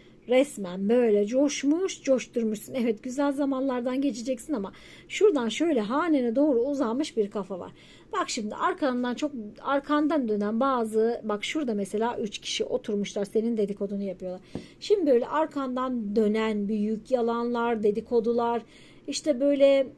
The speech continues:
seni yanıltmaya, şimdi bu, bu aralar yanılmaya çok müsait olabilirsin. Seni yanıltacak insanlarla, e, iç içe olabilirsin.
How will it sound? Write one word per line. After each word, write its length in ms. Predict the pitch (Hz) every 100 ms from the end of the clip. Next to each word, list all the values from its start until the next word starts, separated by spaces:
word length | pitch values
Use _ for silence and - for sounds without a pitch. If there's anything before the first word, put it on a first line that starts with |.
| - - -
seni 460 | - 254 285 294
yanıltmaya, 840 | 269 247 247 233 - 247 240 240 226
şimdi 320 | 226 226 208
bu, 120 | 240 247
bu 180 | 254
aralar 340 | 262 247 240 233
yanılmaya 640 | 254 262 262 240 247 311
çok 200 | 311 285
müsait 420 | 247 - 247 277
olabilirsin. 540 | 233 226 220 220 208 196 - - -
Seni 260 | - 285
yanıltacak 600 | 294 277 269 262 285 320 349 262
insanlarla, 960 | 254 240 262 269 330 339 240 240 302 - - - - -
e, 200 | 208 220
iç 320 | - 320 302
içe 240 | 247 - 320
olabilirsin. 920 | 240 233 220 208 196 - 233 262